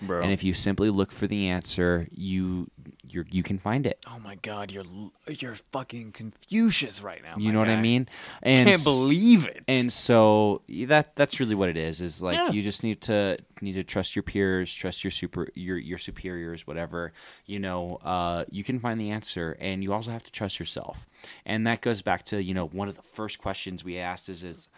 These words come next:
Speaker 2: you know, do you make decisions more with your heart or your head or, like, blah, blah, whatever. The, I can't quote the question exactly.
Speaker 1: That was about it.
Speaker 2: I trust my heart, and I trust that whatever I am feeling and whatever I act on will be correct.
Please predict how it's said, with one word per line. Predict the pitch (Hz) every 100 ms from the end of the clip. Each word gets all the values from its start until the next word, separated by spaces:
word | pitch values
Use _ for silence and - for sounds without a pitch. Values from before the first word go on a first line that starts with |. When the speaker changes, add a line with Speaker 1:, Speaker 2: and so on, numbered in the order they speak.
| - _ _
Speaker 2:
you | 101
know, | 98
do | 90
you | 92 95
make | 92 87
decisions | 92 - 90 82 87
more | 90 85
with | 85
your | 73
heart | - 110 117 113 87
or | 87
your | -
head | - - 98 98
or, | 92 82
like, | 85 -
blah, | 117 107
blah, | 87 85
whatever. | 107 127 104
The, | 101
I | 104 98
can't | - 113 -
quote | - 98
the | -
question | - 87 92
exactly. | 85 85 82 - 117
Speaker 1:
That | 160 185
was | 185
about | 117 78 69
it. | 69 - - - - _ -
Speaker 2:
I | 120
trust | - 123 -
my | 101
heart, | 82 80 82 - -
and | 98 95
I | 98
trust | 101 - 101 98 -
that | 98 95 -
whatever | 90 95 92 104 -
I | 95
am | 87 82
feeling | - 90 90 92 98
and | 78 87
whatever | 87 87
I | 85 78
act | - 78 -
on | 82 87
will | 78
be | 80 78
correct. | - 69 - _ -